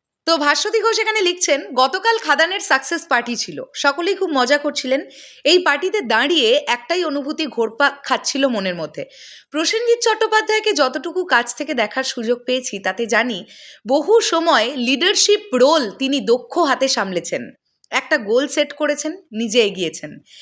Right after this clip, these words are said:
ইন্ডাস্ট্রির পাঁচটা মানুষের সঙ্গে জড়িয়ে নিয়ে তাদের এক ধাপ করে এগিয়ে দিয়েছেন বা ব্যর্থ হয়েছেন, কিন্তু চেষ্টা করেছেন। বুম্বাদার সেই যে লিডারশিপ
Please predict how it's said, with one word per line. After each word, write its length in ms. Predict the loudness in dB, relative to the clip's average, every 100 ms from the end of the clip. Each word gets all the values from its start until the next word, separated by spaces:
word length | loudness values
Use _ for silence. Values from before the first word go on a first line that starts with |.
| -20 0
ইন্ডাস্ট্রির 500 | 2 2 0 0 0 2
পাঁচটা 360 | 0 2 0
মানুষের 420 | 2 2 2 -2
সঙ্গে 580 | -2 0 -2 2 4 4 0 -18 -8
জড়িয়ে 380 | -4 0 4 4
নিয়ে 280 | 2 -2 -2
তাদের 480 | 2 2 4 0 -2 -2
এক 200 | -2 -2 -6
ধাপ 200 | -2 -2 -2
করে 240 | -2 0
এগিয়ে 420 | 2 0 2 0
দিয়েছেন 540 | 2 0 0 -2 -4 2
বা 140 | 2
ব্যর্থ 340 | 2 -4 -8
হয়েছেন, 440 | -10 -10 -12 -16 -20 _ _
কিন্তু 200 | -8 -8
চেষ্টা 420 | -6 -6 -4 -4
করেছেন। 520 | -4 -8 -8 -12 -16 -20 _ -20 -20 -20 _
বুম্বাদার 560 | -6 -2 2 4 4 4
সেই 260 | 2 -4 -2
যে 120 | -2
লিডারশিপ 520 | -2 -2 -2 -2 -4